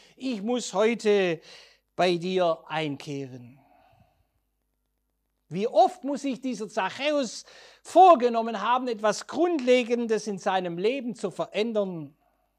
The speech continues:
Vielleicht war er unzufrieden, aber er schaffte es nicht, ganze Sache zu machen. Und so wird uns auch berichtet, er war reich, er war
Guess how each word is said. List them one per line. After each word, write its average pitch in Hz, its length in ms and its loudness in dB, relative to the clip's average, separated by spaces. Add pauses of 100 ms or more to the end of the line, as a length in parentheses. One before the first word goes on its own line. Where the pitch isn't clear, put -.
(840)
Vielleicht 277 440 0
war 269 240 4
er 285 80 8
unzufrieden, 269 1120 -2 (720)
aber 190 200 -6
er 226 120 2
schaffte 214 460 -4
es 165 240 -8
nicht, 175 320 -8 (1120)
ganze 175 340 -6
Sache 165 380 -8
zu 170 200 -12
machen. 117 460 -18 (1300)
Und 135 140 -12
so 202 320 2 (160)
wird 226 140 0
uns 262 180 0
auch 220 160 4
berichtet, 247 480 -2
er 196 140 4
war 165 200 2
reich, - 800 -4 (1300)
er 208 180 4
war 180 360 4